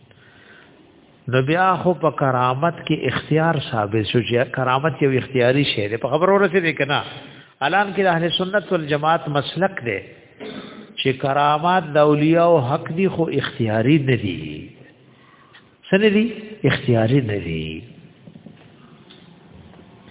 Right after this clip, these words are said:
او دا وایي د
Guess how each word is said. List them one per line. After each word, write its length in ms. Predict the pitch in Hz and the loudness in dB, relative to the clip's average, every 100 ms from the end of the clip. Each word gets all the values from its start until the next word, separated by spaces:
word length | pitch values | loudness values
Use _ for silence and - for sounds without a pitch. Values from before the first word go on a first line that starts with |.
| - - - - - - - - - - - - - - - - - _ 120 | -20 -20 -20 -20 -20 -20 -20 -20 -20 -20 -20 -20 -20 -20 -20 -20 -20 _ 0
او 80 | 147 | 2
دا 180 | 208 208 | 4 4
وایي 180 | 196 | 4
د 60 | 175 | 4